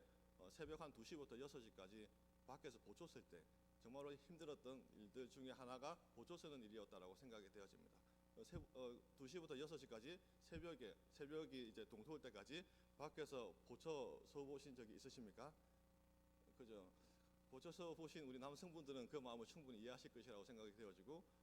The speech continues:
어, 보초를 세우지 않으신 우리 여성분들은 한번 해볼 만도 한 것 같습니다. <laughs> 되게 힘들어요. 정말 힘들고 그 시간대가 근무 서는 데 있어서 가장 너무나도 힘들고 떨리는,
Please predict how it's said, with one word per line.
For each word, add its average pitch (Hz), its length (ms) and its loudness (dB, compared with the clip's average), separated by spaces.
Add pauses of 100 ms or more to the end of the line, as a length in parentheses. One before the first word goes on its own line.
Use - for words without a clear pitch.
(180)
어, 90 220 -6
보초를 151 280 0
세우지 156 380 0
않으신 123 580 0
우리 101 420 0 (160)
여성분들은 113 960 -2 (280)
한번 135 200 -4
해볼 156 200 -2
만도 139 340 0
한 127 140 -6
것 98 80 -6
같습니다. - 400 -12 (540)
<laughs> 202 580 -2 (120)
되게 156 200 6
힘들어요. 180 580 8 (480)
정말 165 280 4
힘들고 160 680 4
그 185 100 4
시간대가 170 640 4
근무 147 320 0
서는 170 240 0
데 151 80 4
있어서 135 240 2
가장 180 560 2
너무나도 160 460 6
힘들고 151 640 2
떨리는, 170 400 2